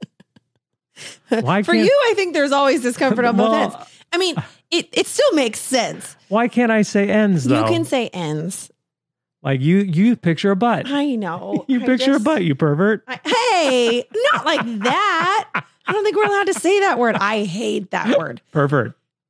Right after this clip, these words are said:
Speaker 2: Oh, stop. Please, like, literally, please do not repeat it one more time. I can't. I can't. It's on my top ten. Like, do not say it.
Speaker 1: What are the other
Speaker 2: Well,
Speaker 1: words?
Speaker 2: I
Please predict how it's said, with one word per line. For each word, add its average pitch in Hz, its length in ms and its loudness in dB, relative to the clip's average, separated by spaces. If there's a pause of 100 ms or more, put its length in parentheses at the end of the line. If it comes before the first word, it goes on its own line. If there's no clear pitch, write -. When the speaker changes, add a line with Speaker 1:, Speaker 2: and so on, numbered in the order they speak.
Speaker 2:
Oh, 302 240 2
stop. 226 600 0
Please, 294 200 -2
like, 294 220 0
literally, 294 580 0
please 285 320 0
do 294 120 -2
not 269 180 0
repeat 247 260 0
it 226 80 0
one 214 140 0
more 202 140 0
time. 190 260 -2 (1120)
I 226 160 0
can't. 196 360 -2 (680)
I 226 100 -2
can't. 220 380 -2
It's 254 180 -2
on 277 200 0
my 285 140 0
top - 280 0
ten. 214 320 0
Like, 196 500 0
do 247 220 0
not 247 340 0
say 196 300 0
it. 180 120 -6 (440)
Speaker 1:
What 156 180 0
are 175 80 2
the 156 120 4
other 156 200 4
Speaker 2:
Well, 240 160 2
Speaker 1:
words? 147 120 2
Speaker 2:
I - 40 2